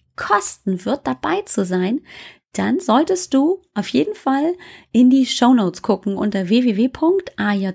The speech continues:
b bindestrich health fitness punkt com schrägstrich null acht fünf. Für die heutige Episode findest du natürlich alle Links zu Olaf Schwantes.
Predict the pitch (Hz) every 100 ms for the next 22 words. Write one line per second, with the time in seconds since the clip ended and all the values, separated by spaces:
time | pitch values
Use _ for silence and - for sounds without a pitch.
0 | 185 175 220 277 247 226 214 - - 214
1 | - _ - 294 440 - - 254 269 277
2 | 262 - - 254 262 - 208 226 226 -
3 | - - - 208 208 - - 185 180 214
4 | 269 - 285 - - 214 233 370 - _
5 | _ _ - - 214 185 175 254 370 311
6 | 247 226 196 196 226 403 - - - -
7 | 254 233 220 - 202 190 - _ 208 202
8 | - 226 180 175 - 180 202 302 427 -
9 | - _ _ 202 196 220 311 - - -
10 | 233 208 185 - 202 254 370 427 -